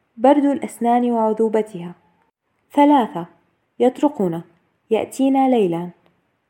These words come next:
عدوى القرينين يعدو معنا ويقترب منا كأن وإياه في قرن، والقرينان البعيران يقرنان في حبل، أي نحن مجهودون فالذئب يطمع فينا. الخبب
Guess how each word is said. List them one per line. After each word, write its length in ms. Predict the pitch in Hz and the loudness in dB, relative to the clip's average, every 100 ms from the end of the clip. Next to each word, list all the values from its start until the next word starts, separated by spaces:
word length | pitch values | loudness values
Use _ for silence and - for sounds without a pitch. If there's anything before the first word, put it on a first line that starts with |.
| - | 0
عدوى 300 | 233 269 294 | 2 4 2
القرينين 720 | 294 277 262 254 247 175 165 175 _ _ _ _ - | 2 0 0 2 0 -2 -4 -10 _ _ _ _ 0
يعدو 360 | 277 320 277 | 2 4 2
معنا 360 | 254 247 254 247 | 2 2 0 0
ويقترب 600 | 214 196 196 240 247 226 | 0 -4 -2 -2 0 0
منا 400 | 196 214 233 233 | -2 -2 -2 -4
كأن 320 | 226 240 247 | -4 -4 -2
وإياه 580 | 226 190 - 196 220 226 | -2 -2 -2 -2 -2 -4
في 180 | 220 220 | -4 -6
قرن، 500 | 220 233 190 156 165 - _ _ _ | -2 -2 -2 -6 -10 -16 _ _ _
والقرينان 800 | 202 196 208 208 226 262 262 254 254 _ _ - | -4 -4 -4 -2 0 2 0 -2 -8 _ _ -2
البعيران 600 | 247 247 254 269 302 269 | 2 4 4 2 0 -2
يقرنان 520 | 247 208 202 233 240 | -4 -6 -4 -2 -4
في 180 | 240 240 | -4 -6
حبل، 360 | 220 180 165 - _ _ - | -4 -6 -8 -12 _ _ -4
أي 140 | 240 | 0
نحن 240 | 277 294 269 | 0 0 -2
مجهودون 760 | 247 240 233 240 214 185 170 175 _ _ | 0 -2 -2 -4 0 -2 -2 -6 _ _
فالذئب 420 | - 226 - 214 | 0 0 0 -2
يطمع 480 | 202 214 233 254 240 | -2 -2 -2 -2 -2
فينا. 380 | 240 208 175 165 - _ _ _ _ _ - | -2 -4 -4 -6 -12 _ _ _ _ _ 0
الخبب 460 | 269 - 233 165 | 0 0 0 0